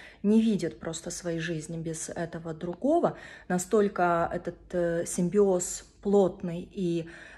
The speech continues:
э, м, даже желания нету его разрывать, э, тогда Фрейд к таким, э,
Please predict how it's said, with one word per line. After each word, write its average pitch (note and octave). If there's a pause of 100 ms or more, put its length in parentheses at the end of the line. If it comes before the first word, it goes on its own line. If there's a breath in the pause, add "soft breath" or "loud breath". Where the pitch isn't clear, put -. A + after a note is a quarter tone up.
(140 loud breath)
э, E3
м, F3+ (240)
даже F#3+
желания F#3
нету F3
его E3
разрывать, E3+ (680 loud breath)
э, F3+
тогда G#3+
Фрейд G#3
к -
таким, G3 (100)
э, E3+